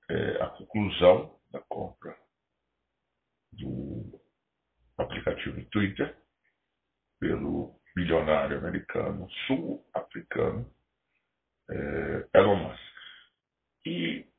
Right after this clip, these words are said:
o que há de tão importante nessa aquisição que grande parte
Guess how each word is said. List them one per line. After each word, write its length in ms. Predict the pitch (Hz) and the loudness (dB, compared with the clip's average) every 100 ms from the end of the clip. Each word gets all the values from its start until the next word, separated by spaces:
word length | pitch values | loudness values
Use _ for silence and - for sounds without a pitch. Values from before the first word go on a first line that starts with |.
| - | -16
o 200 | 175 170 | -14 -14
que 280 | - 175 | -2 4
há 200 | 151 120 | 8 6
de 180 | 113 104 | 4 0
tão 240 | - - 110 | 0 2 0
importante 720 | - - - _ - - - - - - _ _ - - _ - | -4 -4 -4 _ -2 -2 -4 -12 -16 -20 _ _ -20 -20 _ -10
nessa 300 | - - - | -8 -6 -8
aquisição 840 | - 87 87 87 - 90 95 107 - | -10 -10 -8 -8 -2 0 0 -6 -10
que 300 | - 85 - - _ _ _ _ _ _ | -8 -8 -8 -14 _ _ _ _ _ _
grande 300 | 87 101 117 - | -2 -2 -4 2
parte 460 | 98 87 - - | 6 6 2 -8